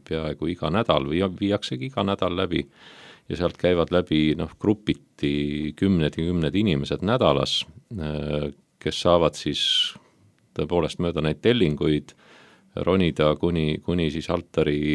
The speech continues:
äh, seina ülemisse tippu ja vaadata seal seisva Jeesus Pantokraatoriga siis, äh, niimoodi silmade kõrguselt. Et, äh, eks ta on sellise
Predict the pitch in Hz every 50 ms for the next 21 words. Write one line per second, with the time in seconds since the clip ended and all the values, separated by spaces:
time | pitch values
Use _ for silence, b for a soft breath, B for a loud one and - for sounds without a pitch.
0 | 76 76 73 73 73 76 76 78 80 82 80 80 80 82 82 - - - 90 92
1 | 95 98 90 80 73 71 71 71 73 76 78 82 85 92 107 101 80 76 73 -
2 | - - 71 69 - 117 120 - _ - - 73 71 73 80 85 82 80 78 -
3 | - - 78 - - 85 85 80 71 - 82 82 78 73 - - - 73 76 73
4 | - B B B B B B - 82 85 82 - - - - - - - _ -
5 | - 78 71 - - - - 101 98 87 - - - 76 80 78 - - 76 73
6 | - - 76 76 - - - - 85 78 76 78 78 73 76 78 78 76 76 -
7 | - 78 73 73 76 76 82 - - 82 - - - - - 95 82 80 71 73
8 | 78 90 135 151 131 90 73 - - - - - - _ B B B B B B
9 | B B B B B B B B B B B B B B B B B B _ _
10 | _ _ - 107 107 107 - - _ _ _ - - 107 110 107 98 - - -
11 | 143 151 156 - - 131 117 113 110 107 92 B B B B B B B B B
12 | B _ _ - - 101 113 120 104 85 - - 92 85 82 76 73 - 82 78
13 | 76 78 78